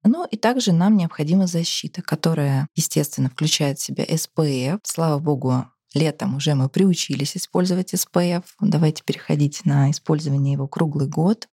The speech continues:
Защита. Вот на самом деле вот этих двух пунктов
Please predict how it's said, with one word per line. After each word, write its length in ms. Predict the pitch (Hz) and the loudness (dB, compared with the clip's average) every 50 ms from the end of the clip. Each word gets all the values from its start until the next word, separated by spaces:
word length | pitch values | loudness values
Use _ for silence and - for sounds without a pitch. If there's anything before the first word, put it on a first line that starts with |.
| _ - | _ -2
Защита. 600 | 160 156 185 202 - - - 165 - - - 175 | 0 0 2 0 0 -4 -8 -8 -8 -6 0 2
Вот 240 | 175 190 185 - _ _ _ _ _ _ _ _ _ _ _ - | 2 2 0 -4 _ _ _ _ _ _ _ _ _ _ _ 2
на 220 | 180 185 180 185 | 4 4 4 4
самом 480 | - - - 294 330 339 294 208 170 156 | 2 2 0 0 2 4 4 4 2 2
деле 400 | 151 156 147 139 139 156 170 - _ - | 0 0 -2 -2 -2 -4 -6 -8 _ -2
вот 260 | - 156 170 175 - | 2 2 2 2 2
этих 380 | 190 170 165 - - 165 - - | 0 0 -2 -4 -12 -12 -10 -4
двух 420 | 147 143 160 175 175 160 143 - - _ | 2 4 4 4 4 2 0 -4 -8 _
пунктов 640 | - 202 220 254 262 - - - 147 165 - - | 2 4 4 4 2 -2 -4 -8 -8 -8 -8 -14